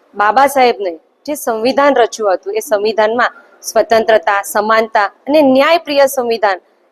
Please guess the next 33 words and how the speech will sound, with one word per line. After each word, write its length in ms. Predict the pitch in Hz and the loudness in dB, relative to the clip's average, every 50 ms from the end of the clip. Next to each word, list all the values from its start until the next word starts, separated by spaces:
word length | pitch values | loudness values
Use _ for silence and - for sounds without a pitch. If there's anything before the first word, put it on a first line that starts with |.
| _ _ - | _ _ -4
એક 160 | 254 254 254 226 | -4 -4 -4 -4
વિશ્વને 440 | 233 240 - - 269 262 262 262 254 | -4 -4 0 2 2 4 4 4 2
સૌથી 360 | 254 262 247 226 - - 262 | 0 0 -2 -2 -2 -4 -6
મોટું 400 | 240 233 226 220 - - 339 339 | -4 -2 -4 -4 -2 0 0 0
સંવિધાન 480 | - - 269 247 247 254 208 233 233 226 | 2 2 0 2 2 2 2 2 0 0
જે 120 | - 233 | 0 -2
બાબા 260 | 226 220 214 214 220 | 0 0 2 2 2
સાહેબે 320 | 214 - 233 226 220 190 214 | 2 2 2 0 2 2 2
અર્પિત 340 | 190 196 - - 277 269 - - | 2 2 0 0 -2 -2 0 0
કર્યું, 280 | 233 208 185 175 165 - _ _ _ _ _ - | 0 0 2 0 -4 -6 _ _ _ _ _ 0
એમના 460 | 247 247 262 269 285 285 233 180 - - _ _ _ _ _ _ _ - | 2 4 4 4 4 2 0 -2 -4 -8 _ _ _ _ _ _ _ -12
ભારતીય 420 | 196 208 233 220 - 320 339 330 | -6 -6 -6 -4 -2 2 2 4
જનતા 320 | 285 240 294 254 - 254 247 | 4 2 0 0 0 0 0
પાર્ટીના 540 | 247 - 220 214 - 214 202 196 185 175 - _ _ _ _ _ _ - | 0 0 -2 -2 -2 -4 -6 -4 -4 -6 -8 _ _ _ _ _ _ -4
જે 120 | 196 226 | -2 -2
સૂત્ર 400 | - - - 285 285 - 320 311 | 0 0 -2 -2 0 2 2 2
છે, 220 | 294 311 294 240 208 | 2 2 2 0 0
સૌનો 360 | 202 - 233 233 247 254 254 | 0 -2 -2 -2 -2 -2 -4
સાથ, 240 | 254 - 269 254 254 - - | -2 -2 -2 -4 -2 -2 -4
સૌનો 260 | 247 220 233 240 226 | -4 -2 -2 -2 -4
વિકાસ, 480 | 220 233 - - 240 208 175 - - _ _ _ | -4 -2 0 0 0 0 0 -2 -6 _ _ _
જે 300 | 208 226 240 214 - - _ _ _ _ _ | 0 2 2 2 0 -2 _ _ _ _ _
બાબા 300 | 220 226 220 220 240 262 | -2 0 0 2 4 2
સાહેબે 320 | 269 - 269 240 233 220 233 | 2 2 2 0 0 0 -4
સંવિધાન 520 | - - 233 214 214 240 220 240 233 226 208 | -6 -4 -6 -6 -4 -2 -2 -2 0 0 0
રચ્યું, 380 | 220 208 - - 269 240 196 - | -2 -2 -4 -4 -6 -6 -6 -6
એમાં 180 | - 208 208 208 | -6 -6 -6 -6
સમાનતા, 600 | - - 214 208 220 214 220 214 - 220 202 196 | -4 -4 -4 -2 -2 -2 -2 -2 0 0 0 0
સ્વતંત્રતા, 720 | 190 - - 208 208 - 233 226 - 226 220 - 214 196 | -2 -2 -4 -2 0 0 0 2 2 0 0 2 2 0
બંધુતા, 680 | 196 196 196 202 208 196 247 269 269 - 214 180 - - _ _ _ _ _ _ _ | 0 0 0 -2 0 0 0 0 2 0 0 -2 -2 -6 _ _ _ _ _ _ _
આ 80 | - 311 | -2 -2
બધાનું 540 | 269 254 240 - - 285 285 302 320 370 | 0 2 0 0 0 2 2 4 4 4
જ 20 | 359 | 2